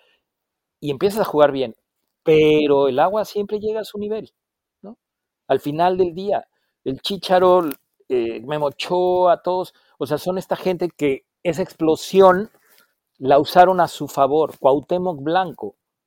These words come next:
¿no? Yo lo he explicado muchas veces, incluso con ustedes. No era, cuando estaba en la tercera, no era la figura que Cuauhtémoc Blanco fue después. Nunca lo fue, ¿no? Había jugadores mejores que él en ese equipo,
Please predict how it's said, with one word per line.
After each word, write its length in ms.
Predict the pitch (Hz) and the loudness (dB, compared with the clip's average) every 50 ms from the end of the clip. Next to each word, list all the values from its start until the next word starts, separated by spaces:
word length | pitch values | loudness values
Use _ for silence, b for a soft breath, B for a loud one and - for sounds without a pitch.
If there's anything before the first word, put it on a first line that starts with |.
| _ _ - | _ _ -8
¿no? 160 | 127 135 147 | -8 -6 -4
Yo 140 | 143 156 156 | -4 -4 -4
lo 80 | 160 | -4
he 20 | 151 | -6
explicado 400 | - - - 147 139 - 151 147 | -8 -10 -12 -8 -2 -2 -2 -2
muchas 320 | 143 143 - 147 135 120 | -2 -6 -6 -6 -4 -2
veces, 360 | 131 151 156 123 123 113 - 113 | -2 -2 -4 -4 -6 -12 -12 -10
incluso 260 | 107 113 135 127 135 | -8 -8 -8 -8 -8
con 140 | 131 120 117 | -10 -10 -12
ustedes. 420 | - - - 131 113 98 - - | -12 -8 -8 -8 -8 -8 -12 -14
No 300 | 151 143 160 170 175 175 | -8 -4 -2 -2 -2 0
era, 420 | 175 175 180 165 147 135 131 123 - | 0 0 0 2 2 2 0 -2 -6
cuando 180 | - 113 110 | -10 -10 -10
estaba 200 | 110 - 160 160 | -6 -2 -2 -2
en 80 | 165 151 | 0 -2
la 100 | 139 120 | -4 -4
tercera, 440 | - 127 117 - - 139 139 143 147 | -4 -8 -10 -8 -4 -2 0 0 0
no 300 | 147 147 160 170 165 156 | -2 -2 -4 -4 -4 -4
era 340 | 170 190 202 214 208 175 147 | -2 -2 0 2 2 2 2
la 100 | 135 123 | 2 -2
figura 460 | - 139 127 127 139 151 147 143 123 - | -6 -10 -12 -10 -6 -4 -4 -4 -4 -6
que 140 | 117 107 | -12 -12
Cuauhtémoc 480 | - - 120 120 - - 160 143 127 - | -8 -6 -6 -6 -6 -6 -8 -8 -8 -6
Blanco 340 | - 135 131 127 113 127 113 | -4 -4 -4 -2 -4 -8 -8
fue 200 | - - 131 127 | -6 -8 -8 -8
después. 500 | 127 - _ - 135 151 151 - - _ _ _ _ _ _ _ _ _ - | -10 -12 _ -8 -6 -6 -8 -10 -14 _ _ _ _ _ _ _ _ _ -12
Nunca 420 | 131 143 160 175 190 180 - 190 | -8 -6 -6 -6 -6 -2 -2 -2
lo 180 | 185 170 139 120 | -2 -2 -4 -6
fue, 520 | - - - 139 156 175 202 214 156 _ _ _ _ _ - | -10 -12 -8 -6 -6 -6 -6 -8 -12 _ _ _ _ _ -6
¿no? 100 | 151 170 | -2 -2
Había 260 | 175 135 139 175 175 | -2 0 0 -2 -2
jugadores 520 | - - - 175 165 156 165 175 180 - - | -2 -2 -2 -2 0 0 0 -2 -4 -8 -10
mejores 400 | 147 135 - - 165 156 - - | -14 -14 -10 -10 -12 -12 -12 -14
que 340 | - - 123 131 156 175 196 | -10 -8 -6 -4 -4 -4 -4
él 80 | 196 | -4
en 140 | 151 139 135 | -6 -8 -10
ese 180 | 135 - - 131 | -12 -14 -14 -16
equipo, 500 | 123 - - 175 175 - - 107 107 | -16 -16 -18 -20 -18 -16 -16 -18 -18